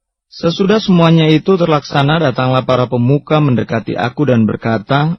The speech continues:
"Orang-orang Israel awam, para imam dan orang-orang Lewi tidak memisahkan diri dari penduduk negeri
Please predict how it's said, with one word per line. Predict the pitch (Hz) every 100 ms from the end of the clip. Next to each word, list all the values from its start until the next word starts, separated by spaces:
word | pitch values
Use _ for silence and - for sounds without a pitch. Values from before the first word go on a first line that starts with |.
| -
"Orang-orang | 117 120 113 120 135
Israel | 113 - 113 110 -
awam, | 113 110 131 170 208 - _ _ _
para | - 117 104
imam | 123 139 165
dan | 131 120
orang-orang | 110 117 101 113 113 110
Lewi | 120 120 156
tidak | 156 113 80
memisahkan | 107 110 - 113 113 113
diri | 113 117 156
dari | 131 110 -
penduduk | 107 107 143 165
negeri | - 127 110 131 190 196